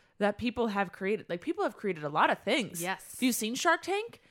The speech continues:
Speaker 2: Yes.
Speaker 1: Have you seen the As Seen on T V website or
Speaker 2: Yes.
Speaker 1: channel?
Speaker 2: And I've seen all you guys showing failures.
Speaker 1: Yeah. So it's like, <laughs> what are you doing?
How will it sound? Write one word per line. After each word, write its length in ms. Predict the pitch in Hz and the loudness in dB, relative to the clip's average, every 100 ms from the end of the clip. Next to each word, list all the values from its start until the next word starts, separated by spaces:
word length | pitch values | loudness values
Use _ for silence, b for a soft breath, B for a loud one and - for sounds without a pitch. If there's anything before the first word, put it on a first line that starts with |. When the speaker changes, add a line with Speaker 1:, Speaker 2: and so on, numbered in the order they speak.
| - | -16
Speaker 2:
Yes. 360 | 170 160 208 226 | -8 -2 2 4
Speaker 1:
Have 140 | 202 | 6
you 100 | 254 | 4
seen 300 | - 226 254 | 4 2 4
the 60 | 285 | 4
As 200 | 240 240 | 4 2
Seen 220 | 277 254 | 0 0
on 160 | 254 | 0
T 180 | 240 254 | 0 -2
V 240 | 214 233 247 | -2 -2 0
website 580 | 262 247 311 311 349 | 0 2 2 2 2
or 300 | - 220 220 | 2 4 6
Speaker 2:
Yes. 160 | 269 285 | 4 0
Speaker 1:
channel? 640 | - 247 240 233 302 415 b b - | -2 0 2 4 2 2 b b -10
Speaker 2:
And 160 | 214 214 | -6 -6
I've 160 | 202 | -8
seen 300 | - 240 220 | -10 -10 -10
all 100 | 214 | -10
you 180 | 220 285 | -10 -12
guys 280 | 285 208 196 | -8 -8 -8
showing 400 | - 208 190 170 _ - | -8 -8 -8 -12 _ -8
failures. 840 | 330 339 339 285 277 269 269 269 - | -6 -4 -6 -10 -12 -12 -14 -12 2
Speaker 1:
Yeah. 320 | 277 415 302 - | 4 6 6 4
So 260 | - 294 | 4 6
it's 160 | 269 - | 6 6
like, 340 | 311 285 - b b b _ | 4 4 -4 b b b _
<laughs> 380 | - - - - | -20 -20 -18 -6
what 120 | 247 | -4
are 40 | |
you 120 | 523 466 | -4 -6
doing? 460 | 247 311 - - | -4 0 -2 -4